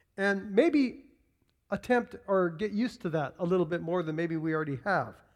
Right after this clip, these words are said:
because God created us to be a people of praise. Now, if God didn't want you to feel emotion,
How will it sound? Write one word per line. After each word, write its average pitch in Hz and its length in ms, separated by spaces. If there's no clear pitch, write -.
because 180 320
God 202 280
created 202 380
us 160 120
to - 80
be 170 120
a 165 40
people 151 380
of 131 120
praise. 131 460
Now, 202 100
if - 100
God 277 200
didn't 233 160
want 226 160
you 190 80
to 180 60
feel 196 220
emotion, 160 560